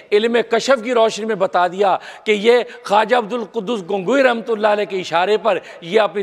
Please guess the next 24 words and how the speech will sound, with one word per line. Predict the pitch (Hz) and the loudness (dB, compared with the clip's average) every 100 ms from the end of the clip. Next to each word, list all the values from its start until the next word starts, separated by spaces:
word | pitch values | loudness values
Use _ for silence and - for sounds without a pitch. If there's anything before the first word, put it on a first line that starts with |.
| 202 | -2
तरबियत | 202 180 208 185 | -2 0 -2 -2
इस्लाह | - 202 185 | 0 0 0
के | 165 196 | -4 -6
लिए | 170 190 | -2 -2
तेरे | 190 175 156 | 0 -2 0
पास | 170 143 | 0 0
आ | 127 | -2
रहा | 107 87 | -2 -8
है। | 87 _ _ _ _ _ _ _ _ _ _ _ _ _ _ _ - | -16 _ _ _ _ _ _ _ _ _ _ _ _ _ _ _ -4
अब | 131 - 120 | -4 -6 -8
ख्वाजा | - 139 147 | -4 -2 -4
निज़ामुद्दीन | 131 139 143 151 156 123 - - _ _ _ _ _ _ _ _ | -2 -4 -4 -6 -8 -8 -14 -20 _ _ _ _ _ _ _ _
बल्खी | 127 120 175 175 180 | -4 0 0 0 -2
रहमतुल्लाह | 156 160 165 147 160 | -2 -4 -6 0 0
अलैह | 147 139 | 0 -4
इस्तकबाल | - 156 135 147 165 | -8 -10 -2 0 0
के | 151 | -4
लिए | 156 143 | -8 -6
शहर | - 156 156 | -2 -2 -2
के | 156 | -4
दरवाजे | 139 135 139 147 | -2 0 -2 -2
पर | 135 127 | -4 -4
आ | 127 | -4
गए। | 131 113 | -4 -8